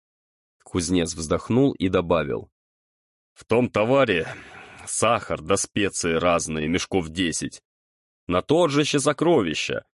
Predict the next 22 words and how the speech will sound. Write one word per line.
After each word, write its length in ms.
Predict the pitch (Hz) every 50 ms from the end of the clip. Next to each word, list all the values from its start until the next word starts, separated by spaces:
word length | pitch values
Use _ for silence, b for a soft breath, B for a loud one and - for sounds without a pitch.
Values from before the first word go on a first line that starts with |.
| _ _ -
только 300 | - 95 104 101 110 98
тот 260 | - 123 123 - _
товар 360 | - 117 123 127 135 135 123
редкий, 640 | 120 131 156 165 151 - - _ - 76 65 - -
и 360 | - - 82 92 90 92 92
если 300 | 98 107 107 - 113 117
с 140 | 107 - -
ним 240 | 107 120 139 127 107
на 120 | 107 101
торжище 520 | - 120 120 120 95 104 101 - - 107
придешь». 640 | 90 - 92 95 92 101 131 156 131 92 - - - _ _ _ _ _ _ _ _ _ _ _ _ _ _ _ _ _ _ _ _ _ _ _ _ _ -
«Не 220 | 92 98 120 147
надо 400 | 160 151 139 139 143 139 143 147
быть 300 | 143 143 147 147 131 113
дураком, 520 | 113 127 131 135 131 127 - 135 117 98 90
чтобы 320 | - - 101 95 98 98
знать, 340 | 87 92 98 110 127 123 -
откуда 540 | 127 120 - - - 92 95 98 104 107 110
оно 220 | 107 98 92 87
взялось», 640 | 82 85 87 98 95 90 76 60 64 67 - - - _ _ _ _ _ _ _ _ _ _ _ _ _ _ _ -
кивнул 420 | - 90 82 85 85 80 73 73
парень. 460 | - - 85 78 76 78 76 62 -